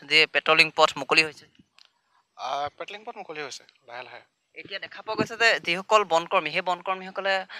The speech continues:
Speaker 1: আহ, কৰ্তব্য নাৱেৰে তেওঁলোকে পালন কৰি থাকিবলগীয়া হৈছে, যিহেতু উদ্যানৰ ভিতৰ ভাগত বৰ্তমানেও জলমগ্ন।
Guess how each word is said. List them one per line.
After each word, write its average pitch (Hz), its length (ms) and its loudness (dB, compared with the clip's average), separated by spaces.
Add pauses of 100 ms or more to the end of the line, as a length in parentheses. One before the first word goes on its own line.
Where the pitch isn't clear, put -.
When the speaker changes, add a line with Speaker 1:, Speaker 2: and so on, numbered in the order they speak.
(120)
Speaker 1:
আহ, 135 240 4 (260)
কৰ্তব্য 185 380 2 (100)
নাৱেৰে 165 380 4 (260)
তেওঁলোকে 165 240 -2
পালন 147 320 4
কৰি 165 200 0
থাকিবলগীয়া 160 500 -4
হৈছে, 156 220 -2
যিহেতু 147 320 -10
উদ্যানৰ 151 380 -2
ভিতৰ 147 280 -2
ভাগত 151 200 -4
বৰ্তমানেও 147 460 -4
জলমগ্ন। 139 420 4